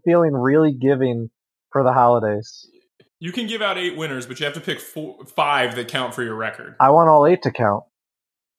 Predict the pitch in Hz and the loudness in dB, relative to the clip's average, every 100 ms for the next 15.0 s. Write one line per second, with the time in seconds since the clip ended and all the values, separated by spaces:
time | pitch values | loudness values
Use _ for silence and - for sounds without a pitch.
0 | _ _ _ - 131 143 - 143 156 160 | _ _ _ -10 -6 -4 -6 -4 0 2
1 | 127 117 - 135 151 - 135 170 - 151 | 0 0 -4 0 0 -2 -4 -2 -2 -2
2 | 170 127 107 151 196 214 202 208 190 185 | -2 0 -2 -2 0 2 0 0 0 0
3 | 185 190 180 156 175 165 151 139 123 113 | -2 -4 -6 -8 -8 -6 -2 -2 -2 -6
4 | 104 - _ _ _ _ _ 139 131 123 | -8 -12 _ _ _ _ _ -2 2 2
5 | 120 131 147 127 190 - 233 220 196 165 | 2 2 0 2 -2 -2 -4 -2 -2 2
6 | 226 214 175 165 185 180 170 160 165 151 | 2 2 -4 -4 -2 -2 -2 -6 -8 -6
7 | 156 143 135 131 123 - _ - - - | -8 -6 -4 -4 -6 -14 _ -20 -20 -20
8 | _ _ _ _ - - 190 170 160 226 | _ _ _ _ -8 0 2 4 2 2
9 | 208 - - 185 - 156 165 165 156 143 | 0 -2 -2 -2 -2 -2 -2 -2 0 0
10 | 117 - 135 147 143 147 131 185 196 185 | -2 -6 -10 -6 -6 -4 0 0 0 0
11 | 180 170 165 160 160 151 151 143 143 139 | 0 0 2 2 2 0 0 0 -2 -6
12 | - - 165 160 156 - 139 131 127 123 | -12 -6 -6 -4 -8 -2 -2 0 -2 -2
13 | 123 123 117 113 113 123 131 160 165 165 | -2 0 0 -2 -4 -6 -2 0 0 0
14 | 190 - 170 156 151 131 - 117 107 104 | -4 -4 -4 -2 -4 -4 0 0 0 -4